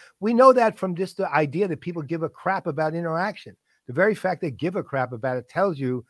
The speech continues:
they're thinking about conversations, right? It doesn't necessarily mean that they're having good ones. It simply means they're thinking about them. And so, you know, the thing is that, that this change <laughs> requires a completely different data model. And a lot of it is,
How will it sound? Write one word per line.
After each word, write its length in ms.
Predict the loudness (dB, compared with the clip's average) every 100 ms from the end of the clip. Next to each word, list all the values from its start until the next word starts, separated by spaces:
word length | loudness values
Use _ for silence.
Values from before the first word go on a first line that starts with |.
| _ -8
they're 100 | -6
thinking 320 | -4 -4 -4
about 260 | -2 -2 -2
conversations, 760 | -4 -6 -6 -6 -6 -6 -12 -6
right? 220 | -4 -4
It 160 | -8 -4
doesn't 320 | -2 -2 -6
necessarily 380 | -6 -6 -8 -6
mean 180 | -8 -10
that 140 | -8
they're 80 | -6
having 240 | -6 -6
good 160 | -10 -8
ones. 260 | -8 -12 _ _ -14
It 100 | -10
simply 280 | -6 -4 -2
means 240 | -2 -4
they're 120 | -6 -8
thinking 260 | -8 -8 -8
about 300 | -10 -12 -16
them. 160 | -12 -8
And 160 | -6
so, 400 | 2 6 8 6 _ -20 -20 _ _ _ 2
you 80 |
know, 100 | 6
the 100 | 6
thing 280 | 4 4 4
is 180 | 2 2
that, 320 | 4 4 2 -4 0
that 320 | 2 2 -2 -16
this 440 | -6 0 0 -2
change 920 | -14 -10 -2 0 0 -4 -6 -8 -14 _ _ _ _
<laughs> 320 | _ _ _
requires 800 | -12 -8 4 6 6 4 -4 -4 _ _ _
a 100 | -6
completely 640 | -4 -8 -8 -4 -4 0 0
different 380 | 0 -2 -6
data 240 | -2 -2 -2
model. 360 | -2 -2 -2
And 160 | -4 -2
a 60 | 2
lot 240 | 2 2
of 100 | 0
it 100 | -2
is, 240 | -4 -6